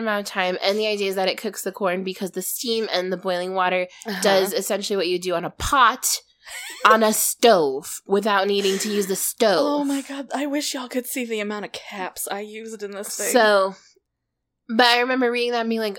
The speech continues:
Speaker 1: "Oh, no, no, no, no."
Speaker 2: <laughs>
Speaker 1: And immediately thinking, "Igloo coolers is gonna be mad."
Speaker 2: <laughs>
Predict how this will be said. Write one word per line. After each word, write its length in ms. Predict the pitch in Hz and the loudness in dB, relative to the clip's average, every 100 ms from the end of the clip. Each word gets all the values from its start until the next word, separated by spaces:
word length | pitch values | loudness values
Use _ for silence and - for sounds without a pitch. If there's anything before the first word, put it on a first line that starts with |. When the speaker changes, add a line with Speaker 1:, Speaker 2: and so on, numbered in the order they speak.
| - | -6
Speaker 1:
"Oh, 160 | 180 | -4
no, 200 | 190 196 | -2 -2
no, 240 | 196 190 185 | 0 0 0
no, 180 | 185 185 | 0 2
no." 160 | 190 539 - | 2 0 -4
Speaker 2:
<laughs> 180 | 453 523 | -4 2
Speaker 1:
And 160 | 254 247 | 4 4
immediately 460 | 247 240 233 226 | 2 0 2 0
thinking, 260 | 226 226 196 _ _ - | 0 -2 -2 _ _ -2
"Igloo 340 | 208 202 202 | -2 0 -2
coolers 320 | 175 170 170 160 | -2 -2 -2 -4
is 80 | 165 | -8
gonna 140 | 143 | -8
be 80 | 139 | -8
mad." 680 | 170 269 277 - - 466 | -8 -8 -6 -6 -2 2
Speaker 2:
<laughs> 40 | 494 | 2